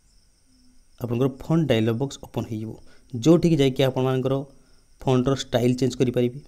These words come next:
ସାଇଜ୍ ମଧ୍ୟ ଚେଞ୍ଜ କରିପାରିବେ, ଡିଫରେଣ୍ଟ କଲର୍ ମଧ୍ୟ ଦେଇପାରିବେ, ଯାହା ବି କିଛି ସବୁ ଚେଞ୍ଜ କରିପାରିବେ ଫଣ୍ଟ ଡାୟଲଗ୍ ବକ୍ସକୁ ଯାଇକି। ତାହାର ସର୍ଟକଟ୍ କି ହେଉଛି ସି ଟି ଆର୍ ଏଲ୍ ପ୍ଲସ୍ ଡି।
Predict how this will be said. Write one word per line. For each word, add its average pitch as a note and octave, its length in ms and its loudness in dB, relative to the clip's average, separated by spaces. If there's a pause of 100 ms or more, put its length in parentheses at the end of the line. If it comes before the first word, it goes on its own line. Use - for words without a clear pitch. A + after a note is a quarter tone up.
(1300)
ସାଇଜ୍ B2 340 2
ମଧ୍ୟ B2+ 200 2
ଚେଞ୍ଜ B2+ 240 0
କରିପାରିବେ, B2+ 440 0 (720)
ଡିଫରେଣ୍ଟ B2+ 400 0 (140)
କଲର୍ A#2+ 280 4
ମଧ୍ୟ C3 240 2
ଦେଇପାରିବେ, A2 420 -4 (420)
ଯାହା D#3 220 -2
ବି F3+ 80 2
କିଛି F3+ 180 2
ସବୁ F3 140 0 (120)
ଚେଞ୍ଜ B2+ 200 2
କରିପାରିବେ B2 380 2 (500)
ଫଣ୍ଟ D3 260 2
ଡାୟଲଗ୍ A#2 400 0
ବକ୍ସକୁ B2 260 -2
ଯାଇକି। A2 340 -4 (520)
ତାହାର C3 160 0
ସର୍ଟକଟ୍ B2+ 420 -2
କି - 80 -4
ହେଉଛି A#2+ 200 0
ସି D#3+ 180 -4
ଟି B2 160 -4 (140)
ଆର୍ C#3+ 100 4
ଏଲ୍ E3+ 180 2
ପ୍ଲସ୍ D3 220 0 (540)
ଡି। A2 220 -2